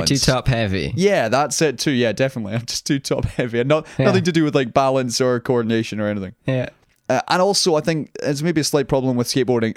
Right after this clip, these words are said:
Speaker 2: I don't like going that fast because I'm worried I'm gonna fall off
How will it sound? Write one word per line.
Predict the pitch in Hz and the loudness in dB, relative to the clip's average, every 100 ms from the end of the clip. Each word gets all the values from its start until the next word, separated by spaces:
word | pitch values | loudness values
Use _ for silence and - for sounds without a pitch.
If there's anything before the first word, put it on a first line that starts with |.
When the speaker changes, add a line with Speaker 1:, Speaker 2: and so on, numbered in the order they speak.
| - | -2
Speaker 2:
I | |
don't | 127 143 | -2 0
like | 147 156 | -2 0
going | 135 127 | 0 0
that | 120 - | -2 -2
fast | 120 120 123 - 123 | -2 -2 -2 -8 -8
because | 120 110 | -4 -2
I'm | 113 | 0
worried | 113 120 | 0 0
I'm | 117 | 0
gonna | 107 | -2
fall | - 110 107 | -4 -2 0
off | 110 117 - | 0 -2 -12